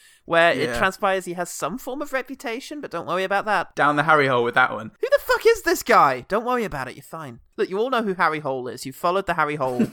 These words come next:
Speaker 2: <laughs>
Speaker 1: canon.
Speaker 2: Right? "No," says the audience, and Thomas, Thomas Alfredson comes into screen and goes, <laughs> "Oh, it's gonna be a difficult one, guys."
Speaker 1: Yeah,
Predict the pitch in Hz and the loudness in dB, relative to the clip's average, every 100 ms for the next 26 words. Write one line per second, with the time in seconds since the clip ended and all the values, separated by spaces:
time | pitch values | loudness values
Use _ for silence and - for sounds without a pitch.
0 | 254 - _ _ _ _ _ - - 131 | -2 -4 _ _ _ _ _ -8 -2 -2
1 | 131 123 _ 117 131 208 - 123 135 139 | -4 -14 _ 2 2 2 -2 0 2 2
2 | 139 123 131 117 110 117 123 131 139 123 | 0 -2 -2 0 -4 -6 -8 -2 0 0
3 | 151 - - 131 - 120 143 120 123 123 | -2 -4 -4 -2 0 0 0 -2 -4 -8
4 | 120 117 113 127 - 123 120 120 135 190 | -8 -8 -8 -8 -4 -4 -2 -2 -2 0
5 | 202 180 135 - - - - - 143 131 | 6 6 6 2 -16 -18 -16 -6 -2 -2
6 | 131 - 110 90 104 104 110 135 123 | -4 -6 -8 -10 -12 -12 -6 -6 -6